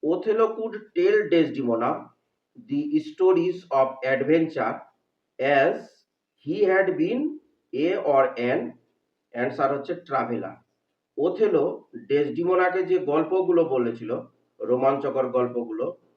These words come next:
সেটি ছিল এক পথিক হিসাবে সেই গল্পগুলো বলতো ওথেলো, একজন ট্রাভেলার, ভ্রমণকারী। সেকেন্ড হচ্ছে,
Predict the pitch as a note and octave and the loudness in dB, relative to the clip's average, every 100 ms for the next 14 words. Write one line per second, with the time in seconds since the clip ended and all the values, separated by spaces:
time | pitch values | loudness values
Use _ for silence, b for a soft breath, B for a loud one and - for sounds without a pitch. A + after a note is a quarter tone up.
0 | _ _ E3+ - - F3+ D3 - - _ | _ _ -6 -6 -6 -2 0 -2 -8 _
1 | _ _ _ B2 B2 B2 - _ _ _ | _ _ _ -2 -2 -2 -8 _ _ _
2 | - D#3+ - A3 A#3 E3+ - B2 A2+ - | -2 -2 -2 -6 -6 -6 -2 -2 -2 -4
3 | - _ _ _ _ _ _ _ - C3+ | -8 _ _ _ _ _ _ _ -4 -4
4 | B2 C3 B2+ B2+ A#2 A2+ A2 G#2 - A#2+ | -2 -2 -2 -2 -4 -4 -4 -6 -10 -6
5 | A2+ - - - _ _ _ _ - C3 | -6 -6 -12 -14 _ _ _ _ -6 -6
6 | C#3+ B2 - - _ _ A2 A2 A#2+ A#2 | -4 -8 -8 -20 _ _ -8 -4 -6 -4
7 | C#3 C3+ A#2+ G2 G2 _ B2+ C#3 E3 D3+ | -2 -2 -2 -6 -12 _ -4 2 2 2
8 | F#2+ F2+ - _ _ _ _ _ _ _ | -4 -10 -18 _ _ _ _ _ _ _
9 | _ _ _ _ _ _ _ _ _ _ | _ _ _ _ _ _ _ _ _ _
10 | _ - E3 G3+ F#3+ F3 C3+ B2+ - | _ -6 -2 0 2 0 0 -4 -6